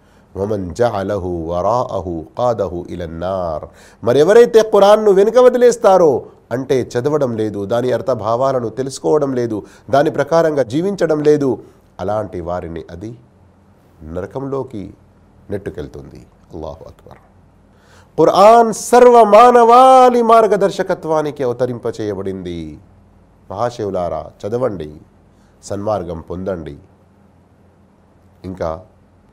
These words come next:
నరక శిక్షకు కారణమయ్యే పాపాల్లో మరొకటి,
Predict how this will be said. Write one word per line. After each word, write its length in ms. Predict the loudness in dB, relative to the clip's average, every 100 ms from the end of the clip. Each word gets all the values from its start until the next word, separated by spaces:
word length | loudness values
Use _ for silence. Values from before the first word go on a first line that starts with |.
| _ _ _ _ _ _ _ _ _ -4
నరక 200 | -2 -2
శిక్షకు 420 | -4 -4 -2 -4
కారణమయ్యే 640 | 0 0 2 0 -2 -2
పాపాల్లో 760 | -2 -2 0 -2 -2 -2 -4 -6
మరొకటి, 600 | -8 -6 -4 -6 -6 -10